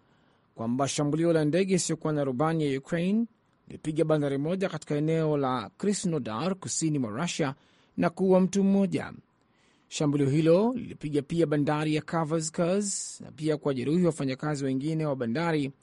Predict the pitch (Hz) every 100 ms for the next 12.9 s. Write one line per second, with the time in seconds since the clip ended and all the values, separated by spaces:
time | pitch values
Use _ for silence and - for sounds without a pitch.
0 | _ _ _ _ - 160 156 156 143 165
1 | 156 - 139 120 175 170 156 147 - _
2 | _ - 64 87 143 160 165 220 214 127
3 | - - _ _ _ - 165 175 135 123
4 | 110 107 113 120 - 185 165 151 139 -
5 | 147 151 151 151 147 123 123 127 - 147
6 | 120 - 92 123 - _ _ _ _ _
7 | _ _ 82 85 156 156 160 175 156 160
8 | 160 180 - 165 156 214 202 170 165 147
9 | 143 151 147 135 196 185 113 78 - _
10 | _ _ 76 107 139 175 170 160 180 165
11 | 175 - 135 - 180 165 151 127 143 160
12 | 165 147 165 170 147 - 190 233 160